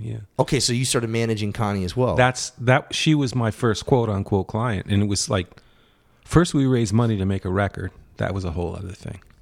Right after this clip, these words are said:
Speaker 1: And then that record, we got a licensing deal. I didn't know anything, man. I had the
Speaker 2: Right.
Speaker 1: Don, one of Don Passman's earlier books. I went to my first record label meeting with the Passman book, all highlighted with Post-its.
Speaker 2: Uh-huh.
Speaker 1: And I,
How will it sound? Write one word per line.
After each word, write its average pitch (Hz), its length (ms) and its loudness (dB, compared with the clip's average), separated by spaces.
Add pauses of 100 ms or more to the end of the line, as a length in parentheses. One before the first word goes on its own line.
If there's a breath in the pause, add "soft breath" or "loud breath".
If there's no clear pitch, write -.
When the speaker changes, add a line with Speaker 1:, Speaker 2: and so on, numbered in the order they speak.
(800 soft breath)
Speaker 1:
And 120 140 4
then 139 100 2
that 131 160 0
record, 131 320 -2
we 120 100 0
got 120 140 0
a 110 60 -2
licensing 110 540 -2
deal. 92 340 -4
I 160 100 4
didn't 151 200 2
know 107 160 2
anything, 120 460 -4
man. 85 300 -6
I 110 40 2
had 127 120 2
the - 80 -2
Speaker 2:
Right. - 40 -2
Speaker 1:
Don, 113 280 2
one 117 180 4
of 104 160 -4
Don 110 240 2
Passman's 107 540 0
earlier 101 320 -4
books. 95 300 -8 (360 loud breath)
I 135 80 8
went 160 120 6
to 170 60 0
my 131 140 2
first 123 320 -2
record 113 340 -2
label 101 300 -2
meeting 90 380 -2
with 85 120 -6
the - 60 -8
Passman 104 420 0
book, 92 260 -4 (440 loud breath)
all 139 220 4
highlighted 104 520 0
with 90 160 -6 (200)
Post-its. - 600 -2 (200)
Speaker 2:
Uh-huh. 98 400 -6
Speaker 1:
And 107 100 4
I, 104 80 -2